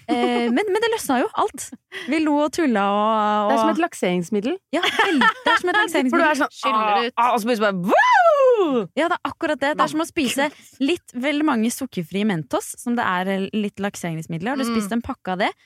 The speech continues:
Speaker 1: så kjenner du at det bare, å, svopp, så forsvinner gørra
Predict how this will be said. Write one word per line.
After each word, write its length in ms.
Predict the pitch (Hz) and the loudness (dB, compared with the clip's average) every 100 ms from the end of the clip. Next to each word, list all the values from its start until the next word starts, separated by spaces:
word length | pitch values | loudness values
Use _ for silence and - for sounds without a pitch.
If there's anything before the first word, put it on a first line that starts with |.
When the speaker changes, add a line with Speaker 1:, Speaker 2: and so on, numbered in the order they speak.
| _ - | _ -12
Speaker 1:
så 60 | 247 | -6
kjenner 200 | 254 180 | -4 -2
du 60 | |
at 100 | 180 | -4
det 80 | 233 | -2
bare, 320 | 214 202 240 - | -2 -2 -2 -2
å, 100 | 226 214 | -6 -6
svopp, 540 | - - - 330 - - _ _ | -10 -16 -4 -4 -4 -16 _ _
så 160 | - 240 | -16 -8
forsvinner 420 | 254 - 185 170 | -6 -4 -2 -2
gørra 300 | 175 156 | -2 -2